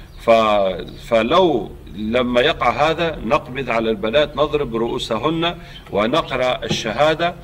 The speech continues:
حتى يفروا، فمرة بعد مرة سييأس الجن من نتيجة، يعني، هذا الهجوم، إذ يتضررون، يعني، بهذا الضرب والقراءة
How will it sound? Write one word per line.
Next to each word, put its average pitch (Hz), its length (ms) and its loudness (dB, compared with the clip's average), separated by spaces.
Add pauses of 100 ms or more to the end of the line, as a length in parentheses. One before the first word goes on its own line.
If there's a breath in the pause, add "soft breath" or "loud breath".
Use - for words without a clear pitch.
(200 loud breath)
حتى 147 360 0
يفروا، 131 580 0 (440 loud breath)
فمرة 139 800 -2
بعد 117 280 0
مرة 120 460 0 (280 loud breath)
سييأس 117 720 -2
الجن 110 420 -6 (320 loud breath)
من 107 240 -2
نتيجة، 113 560 -4
يعني، 101 240 -2
هذا 107 300 0
الهجوم، 101 480 -4 (380 loud breath)
إذ 117 300 -2
يتضررون، 110 800 2
يعني، 104 240 0
بهذا 104 400 0
الضرب 101 400 0
والقراءة 104 680 0